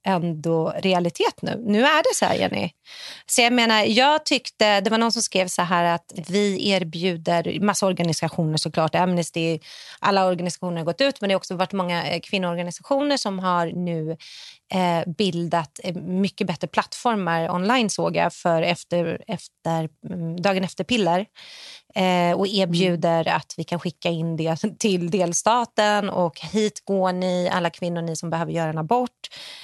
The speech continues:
Speaker 1: Eh, alltså, alltså det, det, nu kommer det ju bli så här motståndsrörelser som hittar
Speaker 2: Ja.
Speaker 1: sätt,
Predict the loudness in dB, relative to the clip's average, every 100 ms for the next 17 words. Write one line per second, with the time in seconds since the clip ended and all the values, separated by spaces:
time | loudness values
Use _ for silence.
0 | -4 0 2 2 0 -2 -2 0 0 -2
1 | -4 -4 -8 -8 -14 -2 0 2 2 2
2 | 2 2 2 2 2 2 2 2 2 2
3 | 2 -2 0 0 2 0 2 0 0 -2
4 | 0 0 0 2 4 2 0 0 0 -4
5 | -20 -4 0 2 2 0 _ 2 4 4
6 | 0